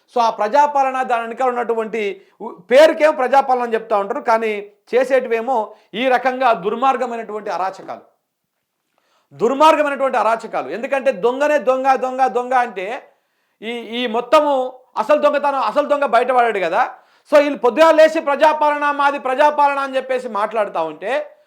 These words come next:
జనం ఏమనుకుంటారు? నిజంగానే ప్రజాపాలన కావచ్చు అనుకుంటారు. కానీ ఇక్కడ జరుగుతున్న అరాచకాలని చూపిస్తందుకు మీడియా కూడా లేకపాయే,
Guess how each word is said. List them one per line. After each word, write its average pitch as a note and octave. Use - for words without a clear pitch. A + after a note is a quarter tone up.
జనం D#4
ఏమనుకుంటారు? D4+
నిజంగానే D4+
ప్రజాపాలన C#4
కావచ్చు B3+
అనుకుంటారు. G#3
కానీ B3
ఇక్కడ B3+
జరుగుతున్న C4
అరాచకాలని B3+
చూపిస్తందుకు D#4
మీడియా D4
కూడా C#4
లేకపాయే, G3